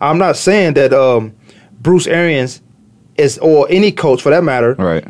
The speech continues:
Speaker 1: didn't put the chemistry together. You find out, here's your genius. You able to watch film a certain way. You know what to look for, tendencies and all that.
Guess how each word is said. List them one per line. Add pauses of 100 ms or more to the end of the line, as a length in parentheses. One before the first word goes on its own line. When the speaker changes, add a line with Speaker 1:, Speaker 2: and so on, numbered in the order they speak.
(280)
Speaker 1:
didn't
put
the
chemistry
together.
You
find
out,
here's
your
genius. (320)
You
able
to
watch
film
a
certain
way.
You
know
what
to
look
for,
tendencies
and
all
that.